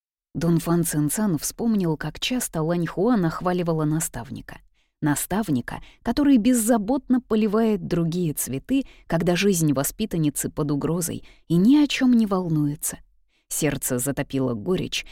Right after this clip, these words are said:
и повелителя демонов охватил необъяснимый гнев. «Сымин!» — окликнул он. Мужчина в белых одеждах, не обращавший на пленника внимания, вздрогнул и обернулся.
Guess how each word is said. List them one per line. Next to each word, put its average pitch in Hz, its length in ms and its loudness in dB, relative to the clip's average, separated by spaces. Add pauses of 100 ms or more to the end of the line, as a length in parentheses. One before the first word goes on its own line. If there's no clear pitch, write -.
(120)
и 170 120 0
повелителя 151 580 0
демонов 147 460 0
охватил 139 520 -4
необъяснимый 156 960 0
гнев. 165 500 -2 (880)
«Сымин!» — 175 800 4 (260)
окликнул 135 680 -2
он. 120 220 -6 (600)
Мужчина 170 540 2
в 139 80 -2
белых 151 360 0
одеждах, 147 540 -2
не 180 120 0
обращавший 143 680 -2
на 143 140 2
пленника 143 520 0
внимания, 147 600 2
вздрогнул 165 720 0
и 165 40 2
обернулся. 156 760 -4